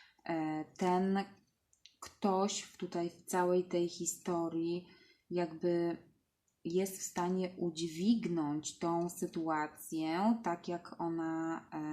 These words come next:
e, się toczy teraz, radzi sobie z tym, mm, ale, e,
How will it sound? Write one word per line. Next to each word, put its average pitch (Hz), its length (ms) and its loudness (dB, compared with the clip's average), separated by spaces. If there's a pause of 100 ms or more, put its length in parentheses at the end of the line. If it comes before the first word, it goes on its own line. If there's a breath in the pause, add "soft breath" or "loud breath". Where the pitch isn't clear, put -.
e, 151 40 -4
się 175 300 -2
toczy 190 460 0
teraz, 151 500 -6
radzi 175 360 2
sobie 151 320 -6
z - 140 -14
tym, 151 420 -8 (600 loud breath)
mm, 156 460 -2 (160)
ale, 170 500 2 (1000)
e, 165 60 -8